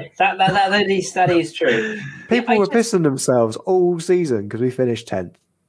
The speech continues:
Speaker 1: Do you think there's
Speaker 2: Um,
Speaker 1: any coincidence that this is the season we're selling Xhaka when we've got the, the T V crew coming in? Do you think there's any coincidence
Speaker 2: I
Speaker 1: in
Speaker 2: think
Speaker 1: that?
Speaker 2: it's, uh, no coincidence. It's the first full season, I would say, where, one, we don't have European football.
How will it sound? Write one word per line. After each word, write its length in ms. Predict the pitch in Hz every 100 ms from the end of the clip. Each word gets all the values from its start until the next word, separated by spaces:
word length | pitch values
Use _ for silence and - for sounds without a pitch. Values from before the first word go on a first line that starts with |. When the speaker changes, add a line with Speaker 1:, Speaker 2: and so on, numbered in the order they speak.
| -
Speaker 1:
Do 80 | 247
you 60 | 269
think 160 | 339
there's 100 | 269
Speaker 2:
Um, 60 | 247
Speaker 1:
any 140 | 247
coincidence 680 | 240 233 233 226 196 156 123
that 120 | 131
this 160 | 147 -
is 80 | 151
the 80 |
season 320 | 139 156 143 139
we're 80 | 135
selling 320 | 147 139 135
Xhaka 340 | 147 143 -
when 140 | 117 110
we've 80 |
got 200 | 110 113
the, 80 | 123 113
the 100 | -
T 200 | - 117
V 180 | 123 123
crew 200 | 127 110
coming 280 | 113 107 104
in? 100 | 107
Do 60 |
you 60 | 131
think 120 | 139
there's 100 | 135
any 160 | 135 127
coincidence 420 | 139 139 131 120
Speaker 2:
I 40 |
Speaker 1:
in 60 | 120
Speaker 2:
think 200 | - 131
Speaker 1:
that? 80 | 131
Speaker 2:
it's, 180 | 120 -
uh, 340 | 113 117 117 120
no 140 | 135
coincidence. 500 | 143 120 117 117 110
It's 120 | -
the 60 | -
first 440 | - 120 107 - - _ _
full 640 | - - - - 139 123
season, 600 | 113 - 120 104 107 101 98 110
I 120 | 110
would 180 | 104 98
say, 460 | - 101 98 98 98
where, 440 | - 104 101 101 98 - -
one, 180 | 117 135
we 80 | 127
don't 240 | 139 143
have 160 | 135 120
European 400 | 120 113 113 104
football. 460 | 104 - 90 107